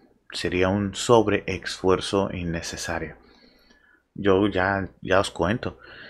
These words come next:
eh, podéis iros atrás en el tiempo y vais a ver mis vídeos cuando era un novatillo que iba con veleros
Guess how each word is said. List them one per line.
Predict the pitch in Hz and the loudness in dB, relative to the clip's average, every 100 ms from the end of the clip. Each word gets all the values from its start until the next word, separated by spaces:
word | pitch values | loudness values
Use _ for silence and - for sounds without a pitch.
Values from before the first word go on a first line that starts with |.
| - - | -20 -8
eh, | - 87 85 | -2 0 0
podéis | - 87 82 98 - - | -2 -4 0 0 -2 -8
iros | 87 87 - | -4 -4 -4
atrás | 90 - 101 147 147 - | -6 0 0 0 -4 -10
en | 92 | -8
el | 78 | -6
tiempo | 87 87 - 160 - | -4 -4 -2 -4 -4
y | 95 | -2
vais | 85 85 92 | -2 -2 -4
a | |
ver | 87 92 | -2 -2
mis | 92 87 | -4 -4
vídeos | 95 107 120 | 0 2 0
cuando | - 98 90 90 87 | -2 -6 -4 -2 -2
era | 90 92 | 0 0
un | 95 101 | 0 0
novatillo | 95 90 98 95 95 120 151 _ _ _ _ _ _ _ - | 2 0 0 -2 -4 -8 -10 _ _ _ _ _ _ _ -2
que | 117 | 2
iba | 92 98 | 4 2
con | 101 107 | 0 0
veleros | 82 113 127 113 - | 0 0 -2 -4 -10